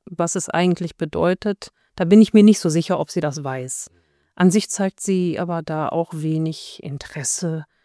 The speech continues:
oder f-, also sie fragt eigentlich so gut wie nie nach von sich aus. Äh, sie ist schon sehr in ihrer eigenen Welt beschäftigt und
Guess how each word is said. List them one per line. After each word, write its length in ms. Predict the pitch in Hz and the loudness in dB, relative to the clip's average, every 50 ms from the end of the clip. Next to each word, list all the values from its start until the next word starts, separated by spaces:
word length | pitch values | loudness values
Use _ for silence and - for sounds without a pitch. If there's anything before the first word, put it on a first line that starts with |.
| _ _ _ _ _ _ | _ _ _ _ _ _
oder 480 | - 165 156 156 156 151 147 151 156 - _ _ _ _ _ _ _ _ _ _ _ _ _ _ _ _ _ _ _ | -6 -6 -2 -2 0 0 0 -2 -4 -6 _ _ _ _ _ _ _ _ _ _ _ _ _ _ _ _ _ _ _
f-, 200 | _ - - - - - | _ -20 -20 -20 -16 -8
also 280 | - 190 160 139 160 156 | -4 -4 -4 -2 -4 -4
sie 200 | 151 160 147 165 | -6 -6 -6 -8
fragt 460 | 151 - - - 160 165 170 - - - | -8 -6 -4 0 0 0 0 0 -2 0
eigentlich 380 | 180 180 190 180 - 170 - | 2 2 2 2 0 -4 -8
so 140 | - - 170 | -4 -4 -4
gut 280 | 151 - 170 165 - - | -4 -4 -8 -8 -6 -2
wie 80 | 175 | 0
nie 260 | 170 175 185 202 202 | 2 4 4 6 6
nach 640 | 196 180 175 175 180 196 214 226 233 240 - - - - | 6 6 6 6 6 6 6 6 4 4 0 -4 -16 -10
von 260 | - - 208 196 196 | -4 0 0 2 2
sich 280 | 185 214 214 - - | 2 0 -2 -2 -2
aus. 400 | 190 180 180 185 190 196 190 - - _ _ - - - - _ | -2 0 0 0 0 -2 -4 -6 -14 _ _ -20 -20 -20 -10 _
Äh, 320 | - 190 185 190 185 185 | 0 2 2 2 2 2
sie 160 | 180 - 202 - | 0 0 -2 -2
ist 220 | 214 - - - - - _ _ - | -2 -4 -6 -8 -16 -20 _ _ -14
schon 320 | - - - 214 202 196 180 | -6 0 2 4 6 6 4
sehr 480 | 165 165 185 185 185 185 180 185 185 - - | 4 4 4 4 4 4 4 4 2 0 0
in 140 | 196 185 - | -2 0 0
ihrer 260 | - 185 160 170 - | 0 0 0 0 0
eigenen 500 | 156 170 170 165 180 156 151 151 147 156 | 2 2 2 2 2 0 0 0 -2 -2
Welt 440 | 160 160 160 160 156 - - - - _ - | -2 0 0 0 -2 -4 -8 -18 -16 _ -10
beschäftigt 800 | 160 - - - 165 151 - - - 151 147 - - - - - | -10 -6 -4 -4 -4 -4 -6 -10 -10 -10 -10 -10 -10 -14 -14 -10
und 400 | - - 165 165 165 165 - - | -6 -4 -2 -2 -2 -4 -6 -10